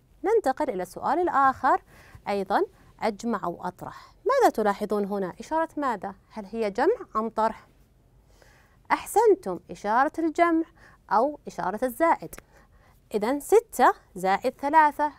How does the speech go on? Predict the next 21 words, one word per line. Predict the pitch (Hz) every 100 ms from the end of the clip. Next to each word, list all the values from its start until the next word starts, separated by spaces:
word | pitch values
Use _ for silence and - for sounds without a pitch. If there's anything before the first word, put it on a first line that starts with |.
| _
كم | - 277
تساوي؟ | 285 277 294 277 277 285 294 _ _ - - 214
نلاحظ | 233 254 254 214
هنا | 254 247 277 _ -
جمع | 233 269 262
رأسي | 262 302 - 370
أم | 311 269
أفقي؟ | 285 294 285 294 285 - _ _ _ _ _ _ -
أحسنتم، | - - - 190 262 - 202 160
جمع | 175 208 311 349
رأسي. | 330 359 233 - 175
إذن | 170
ستة | 175 254 - 359 466 - _
مضافًا | 196 185 196 196
إليها | 175 208 254 240
ثلاثة | 240 226 208 202
كم | 202 247 254
يساوي؟ | 233 233 220 220 285 _ _ _ _ _ _ _ _ _ _ _ -
ستة، | - 247 _ 269 349 - _ _ _ _ _ _ _ -
لدي | 180 185 262
ستة، | 285 269 262 - 208